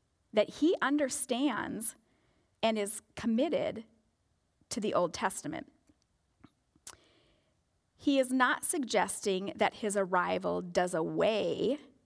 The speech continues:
with the, what the Old Testament communicated about God and what his will is for humanity.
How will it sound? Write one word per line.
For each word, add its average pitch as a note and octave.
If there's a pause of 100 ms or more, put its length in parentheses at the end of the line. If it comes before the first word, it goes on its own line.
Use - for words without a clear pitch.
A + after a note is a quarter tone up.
(160)
with F#3+ (360)
the, F3+ (420)
what G3
the -
Old -
Testament - (220)
communicated G3 (340)
about F3+
God E3+ (320)
and F#3+
what F3
his F#3+
will F#3
is -
for F3
humanity. E3+